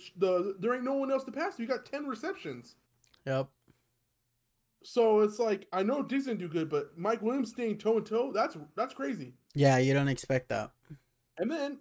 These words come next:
Speaker 1: well, that's a tell both of the receivers. Marquise Brown goes off because D-Hop's out still.
Speaker 2: Yeah.
Speaker 1: A J Green's out.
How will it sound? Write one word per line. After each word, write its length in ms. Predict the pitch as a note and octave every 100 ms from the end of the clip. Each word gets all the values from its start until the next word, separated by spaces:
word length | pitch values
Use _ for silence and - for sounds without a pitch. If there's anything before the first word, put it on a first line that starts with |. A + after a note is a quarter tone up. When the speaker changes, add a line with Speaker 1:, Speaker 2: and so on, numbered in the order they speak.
| _
Speaker 1:
well, 180 | F#3 G3+
that's 220 | F3+ C#4 C#4
a 60 |
tell 220 | G#3+ A#3 E3
both 300 | G3+ C4+ A3+
of 100 | D#3+
the 100 | D3
receivers. 580 | C3+ C#3+ A#2 G2+ - _ _ _ _ _ _ _ _ _ _ _ _ -
Marquise 360 | A3+ A3+ A3+
Brown 340 | D3 G3 D4+ C#4+
goes 200 | A#3 G#3+
off 200 | G#3 G#3
because 360 | G#3 G#3+ F3+
D-Hop's 580 | D3 C#3+ A#3+ C#4 G3+ -
out 220 | B2+ A2+
still. 240 | - A#2 A2 _ _ _
Speaker 2:
Yeah. 380 | D3+ C#3 B2+ B2 C3
Speaker 1:
A 120 | G#3+
J 180 | A3+ A#3+
Green's 380 | F3 A#3 C#4+ G#3+
out. 240 | D3+ A#2